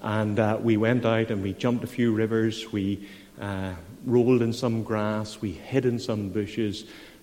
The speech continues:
And I came back, uh, and put that, uh, muddy, uh, green-stained, uh, uh, suit back on the hanger. And when my father came in, he nearly killed me.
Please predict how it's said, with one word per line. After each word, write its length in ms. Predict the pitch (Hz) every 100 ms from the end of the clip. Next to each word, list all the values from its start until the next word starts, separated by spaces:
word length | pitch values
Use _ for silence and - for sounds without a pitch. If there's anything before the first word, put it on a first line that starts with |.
| -
And 400 | 98 98 98 98 -
I 120 | 95
came 400 | - 113 98 92
back, 480 | 101 104 98 - - - - - -
uh, 220 | 90 95 -
and 220 | 95 90
put 240 | - - 101
that, 280 | 98 98 - - - - -
uh, 220 | 95 92 98 -
muddy, 720 | 113 117 117 110 110 - - - -
uh, 200 | 98 98
green-stained, 1300 | 92 113 113 110 110 104 - - 113 104 104 104 101 - - - -
uh, 500 | - 101 95 95 92 - -
uh, 200 | 95 87
suit 640 | - - 113 104 - -
back 320 | 110 104 107 107
on 180 | 98
the 80 | 101
hanger. 580 | 101 98 95 92 98 92 - - - -
And 160 | 101 95
when 160 | 92
my 120 | 98 95
father 460 | - 98 98 101
came 300 | - 104 95
in, 320 | 90 90 92 85
he 80 | 101
nearly 560 | 95 95 92 92 92 90 - - - - - -
killed 360 | - 110 98 92
me. 160 | 95